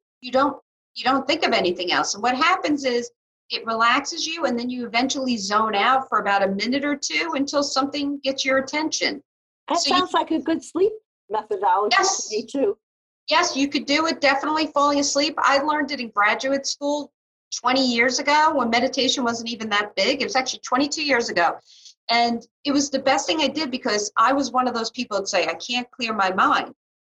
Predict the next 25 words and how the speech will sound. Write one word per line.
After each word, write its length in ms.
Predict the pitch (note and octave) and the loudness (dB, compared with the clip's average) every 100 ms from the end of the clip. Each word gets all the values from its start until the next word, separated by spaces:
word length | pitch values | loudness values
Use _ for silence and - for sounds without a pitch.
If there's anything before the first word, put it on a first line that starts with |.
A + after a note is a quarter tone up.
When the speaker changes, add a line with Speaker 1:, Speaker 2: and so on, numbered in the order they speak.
| _ - | _ -6
Speaker 1:
But 140 | B3 | -2
the 100 | A#3+ | 0
minute 320 | A#3 C#4 F#4 C#4+ | 2 2 4 2
I 160 | A#3+ | 2
started 400 | A#3+ - B3 A#3 | 0 0 0 0
counting 380 | - A#3+ A#3+ G#3+ | -2 0 0 -4
backwards, 680 | G3+ A3+ E4+ - F#3+ F3+ - | 0 2 2 0 0 0 -2
I 80 | G3+ | -6
would 160 | G3+ | -6
just 320 | - G#3 - | -8 -10 -10
zone 280 | G3+ G#3+ C#4 | 0 2 4
out 400 | A#3 A3 C4+ C#4+ - | 2 2 0 -2 -8
and 120 | A#3+ | -4
my 140 | A#3 A3+ | 0 2
mind 300 | A3 B3+ B3 | 4 2 0
would 140 | A#3+ | -4
be 140 | G#3+ - | -10 -14
clear. 500 | - D4 C#4 - - - _ - | -16 -8 -2 -2 -2 -6 _ -2
You 80 | |
know, 60 | A#3 | 0
some 200 | A#3 C#4 | 2 2
people 200 | D4 C#4 | 0 0
use 220 | B3+ A#3+ | -2 -2
a 100 | G#3+ | 0
mantra, 560 | F#3 F#3 A#3 - C#4 | 4 4 4 2 2